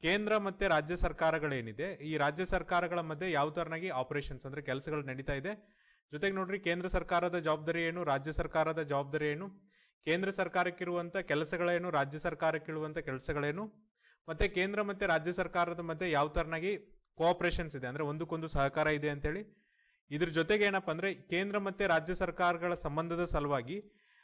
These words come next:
ಏನು ಕೋರ್ಟಿನ ಜಡ್ಜ್‌ಮೆಂಟ್ಸ್ ಬಂದಿದೆ ಅಥವಾ ಕೋರ್ಟ್‌ನಲ್ಲಿ ಏನು ಕೇಸಸ್‌ಗಳಾಗಿ ಅವ್ರು ಜಡ್ಜ್‌ಮೆಂಟ್ ಅನ್ನ ಅಥವಾ ತೀರ್ಪುಗಳನ್ನ ಹೊರಡಿಸಿದ್ರಲ್ಲ, ಆ ತೀರ್ಪುಗಳನ್ನ ಗಮನದಲ್ಲಿ ಇಟ್ಕೊಂಡು ಏನಪ್ಪ ಅಂದ್ರೆ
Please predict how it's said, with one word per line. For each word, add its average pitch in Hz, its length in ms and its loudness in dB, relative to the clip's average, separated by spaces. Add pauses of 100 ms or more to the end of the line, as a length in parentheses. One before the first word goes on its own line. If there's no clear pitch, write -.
(160)
ಏನು 202 340 2
ಕೋರ್ಟಿನ 190 500 4
ಜಡ್ಜ್‌ಮೆಂಟ್ಸ್ 160 640 2
ಬಂದಿದೆ 131 280 0
ಅಥವಾ 131 220 2
ಕೋರ್ಟ್‌ನಲ್ಲಿ 165 520 2
ಏನು 165 180 -2
ಕೇಸಸ್‌ಗಳಾಗಿ 156 840 0 (340)
ಅವ್ರು 151 160 0
ಜಡ್ಜ್‌ಮೆಂಟ್ 147 460 0
ಅನ್ನ 160 140 2
ಅಥವಾ 151 260 2 (1400)
ತೀರ್ಪುಗಳನ್ನ 196 600 4
ಹೊರಡಿಸಿದ್ರಲ್ಲ, 156 460 0
ಆ 147 100 4
ತೀರ್ಪುಗಳನ್ನ 175 640 4
ಗಮನದಲ್ಲಿ 160 500 4
ಇಟ್ಕೊಂಡು 156 280 -4
ಏನಪ್ಪ 147 240 -6
ಅಂದ್ರೆ 196 500 -8